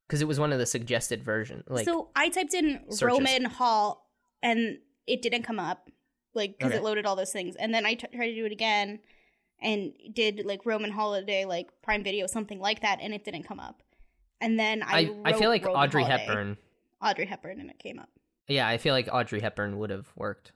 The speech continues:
Speaker 1: like, having
Speaker 2: Yeah.
Speaker 1: that Roman Holiday, Audrey Hepburn. But yes, what a weird thing
Speaker 2: Yeah.
Speaker 1: to have it not be, 'cause it's, like, a regular expression. That's a, that's a coding term, but, like, Roman Holiday, anything with that, like,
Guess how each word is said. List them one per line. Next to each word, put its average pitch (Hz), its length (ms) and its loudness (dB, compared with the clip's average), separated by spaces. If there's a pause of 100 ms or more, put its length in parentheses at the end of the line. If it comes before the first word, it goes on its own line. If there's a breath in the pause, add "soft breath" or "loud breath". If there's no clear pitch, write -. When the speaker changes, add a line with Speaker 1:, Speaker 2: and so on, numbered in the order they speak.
(140)
Speaker 1:
like, 104 180 -10
having 110 240 -2
Speaker 2:
Yeah. 104 180 -4
Speaker 1:
that - 80 -16 (300)
Roman 110 220 -2
Holiday, 104 340 0
Audrey 104 260 -4
Hepburn. 110 280 -6 (720 loud breath)
But 147 100 -2
yes, 151 380 2
what 160 180 2
a 302 60 2
weird 135 720 2 (640)
thing 113 480 -2 (320)
Speaker 2:
Yeah. 240 220 -6 (640)
Speaker 1:
to 131 160 2
have 127 200 0
it 117 260 -2
not 120 280 -2
be, 107 340 -4 (480)
'cause 160 160 -2
it's, 185 160 -4
like, 208 160 0
a 196 160 -2 (540)
regular 196 340 2
expression. 180 420 -4 (160)
That's 127 220 -6
a, 123 80 -6 (240)
that's 123 180 -4
a 107 120 -8 (520)
coding 110 360 -4 (240)
term, 110 320 -2
but, 107 180 0
like, 117 260 -2 (440 soft breath)
Roman 180 340 4
Holiday, 143 480 4
anything 156 380 0
with 139 180 0
that, 127 340 0
like, 123 360 -4